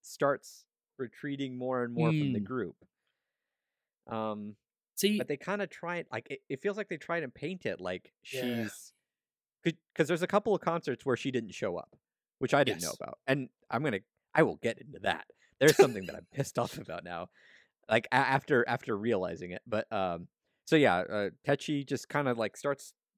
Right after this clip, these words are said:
Speaker 1: more and more just kinda withdrawing from the group and
Speaker 2: Mm.
Speaker 1: just, like, actually, like, leaving, like, no, not leaving, but just not showing up to concerts. And because the group is so incredibly dependent on Techi, like, they,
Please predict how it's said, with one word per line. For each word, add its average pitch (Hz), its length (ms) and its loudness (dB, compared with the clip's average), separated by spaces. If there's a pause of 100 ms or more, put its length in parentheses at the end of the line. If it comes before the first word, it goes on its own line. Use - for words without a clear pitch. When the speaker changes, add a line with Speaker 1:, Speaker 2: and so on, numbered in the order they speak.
(200)
Speaker 1:
more 196 300 -4
and 185 100 -8
more 180 300 -6
just 151 180 -18
kinda 147 180 -8
withdrawing 131 540 -8
from 131 160 -8
the 120 100 -4
group 135 340 0
and 113 120 -2
Speaker 2:
Mm. - 20 -4
Speaker 1:
just, 104 160 -6 (1160)
like, 95 200 -2
actually, 135 440 2
like, 92 240 -2
leaving, 101 600 -8 (320)
like, 92 200 -4
no, 120 220 -2
not 110 180 -2
leaving, 92 300 -8
but 90 140 -10
just - 180 -10
not 101 260 -4
showing 104 240 -4
up - 100 -8
to - 60 -18
concerts. 104 480 -4
And 104 260 -4 (460)
because 156 420 0
the 139 120 -4
group 127 400 -8
is 143 160 -10
so 120 420 -4
incredibly 113 800 -8
dependent 104 520 -10
on 90 160 -10
Techi, 143 480 -12 (360)
like, 101 300 -4 (720)
they, 123 580 0